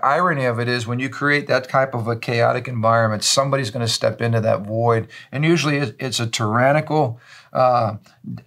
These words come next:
d-, dictatorial government that oppresses everybody, that robs people of their rights.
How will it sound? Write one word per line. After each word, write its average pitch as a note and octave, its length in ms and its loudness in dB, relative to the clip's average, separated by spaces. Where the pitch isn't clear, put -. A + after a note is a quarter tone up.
d-, - 220 -14
dictatorial D#3 1000 0
government C#3+ 600 0
that C3 380 0
oppresses D3 720 -2
everybody, C3+ 720 2
that A2 160 -8
robs A#2+ 480 2
people B2 400 -6
of B2+ 100 -2
their A#2 160 -4
rights. A2+ 520 0